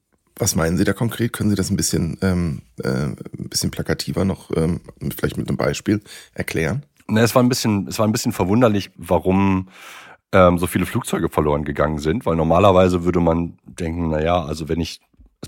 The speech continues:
Speaker 2: plane, sozusagen einen, äh, einen, einen Angriff zu machen, dann versuche ich als erstes mal die gegnerische Flugabwehr abzu-, äh, auszuschalten oder ich weiß zumindest, wo sie ist und begebe mich nicht in eigenes Risiko rein.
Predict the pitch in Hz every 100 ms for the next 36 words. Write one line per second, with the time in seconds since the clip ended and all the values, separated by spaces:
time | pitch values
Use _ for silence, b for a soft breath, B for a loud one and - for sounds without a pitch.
0 | - - 87 82 98 92 82 - 82 80
1 | 80 82 76 76 76 B B B B B
2 | B _ 92 85 80 87 87 82 87 85
3 | 101 104 - 90 87 90 80 85 92 95
4 | 82 - 85 - 95 85 80 78 - 87
5 | 90 82 - 120 78 80 73 - 90 95
6 | - 87 67 82 - - - 80 - 73
7 | 85 73 - 85 87 - 101 92 90 -
8 | 90 85 78 120 69 90 - 92 90 98
9 | 90 82 92 90 85 87 90 85 95 123
10 | 113 87 71 73 117